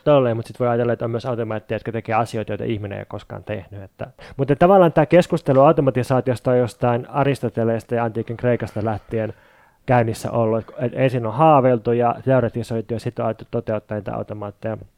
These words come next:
Ja niinku, okei, tää on tosi laaja juttu, tää on käynnissä. Mut sit robotisaatio on paljon spesifimpi juttu, et yleensä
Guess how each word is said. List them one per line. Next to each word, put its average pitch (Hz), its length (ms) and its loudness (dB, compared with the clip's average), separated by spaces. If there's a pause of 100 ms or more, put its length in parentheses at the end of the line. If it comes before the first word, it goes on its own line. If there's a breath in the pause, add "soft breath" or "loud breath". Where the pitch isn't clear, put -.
(1080 soft breath)
Ja 123 280 -2
niinku, 120 240 -4
okei, 131 220 2
tää 156 120 6
on 151 80 6
tosi 147 200 4
laaja 135 220 6
juttu, 123 320 -2
tää 123 160 0
on 120 80 -2
käynnissä. 120 520 -2 (380 loud breath)
Mut 123 140 -2
sit 170 160 0
robotisaatio 151 800 4
on 120 60 0
paljon 127 380 2 (100)
spesifimpi 127 680 0
juttu, 120 300 0
et 120 100 0
yleensä 143 400 4